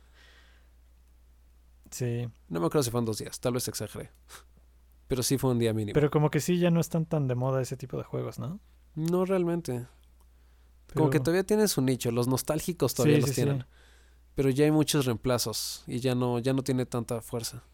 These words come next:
Speaker 1: Pero eran buenos juegos. Todavía me acuerdo cuando estábamos en clase de computación y jugábamos Sim Tower a escondidas.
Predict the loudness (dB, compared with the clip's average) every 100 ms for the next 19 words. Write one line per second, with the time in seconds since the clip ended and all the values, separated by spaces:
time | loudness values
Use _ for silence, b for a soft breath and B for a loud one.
0 | _ -2 0 2 2 2 0 -2 -2 -4
1 | -6 -14 -20 _ -2 2 4 2 2 0
2 | 2 0 -2 -4 -2 -2 -2 -4 -6 -4
3 | -4 -6 -8 -8 -8 -6 -6 -8 -8 -6
4 | -6 -6 -6 -4 -4 -4 -2 -4 -4 -8
5 | -8 -6 -8 -10 -16